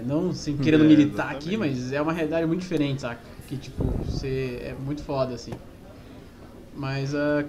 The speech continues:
Speaker 1: cara, e, o, e mesmo assim, a escola não te incentiva a estudar a escola pública.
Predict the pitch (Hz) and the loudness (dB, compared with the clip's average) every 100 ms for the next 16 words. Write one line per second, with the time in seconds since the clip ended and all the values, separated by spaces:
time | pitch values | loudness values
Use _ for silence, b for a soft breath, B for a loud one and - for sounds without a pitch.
0 | - 254 247 175 214 220 202 214 196 175 | -4 -2 0 -2 -4 -6 -6 -8 -8 -10
1 | 160 165 220 349 349 - 240 320 208 127 | -8 0 2 4 2 0 2 2 2 -2
2 | - - - - 156 - 170 185 185 240 | -8 -16 -16 -4 -2 -2 -4 0 2 2
3 | 311 302 247 196 165 - 139 120 - 117 | 2 2 2 0 -4 -4 -2 -4 -4 -8
4 | - 113 101 | -6 -8 -10